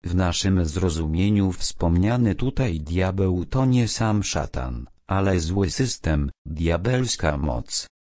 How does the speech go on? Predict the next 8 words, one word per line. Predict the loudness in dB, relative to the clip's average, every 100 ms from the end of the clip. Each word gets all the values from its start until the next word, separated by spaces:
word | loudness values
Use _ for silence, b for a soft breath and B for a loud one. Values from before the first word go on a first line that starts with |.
| _
Te | -2 0
złe | 0 0 0 -2
systemy, | -4 -6 -2 0 0 -2 -4 -12 -14
fałszywe | -2 -2 0 0 0 -2
cywilne | 0 0 0 0 2 2 0
i | -2 -4
kościelne | -2 -4 -4 -4 -2 0 -2
władze, | -2 0 0 -2 -2 -2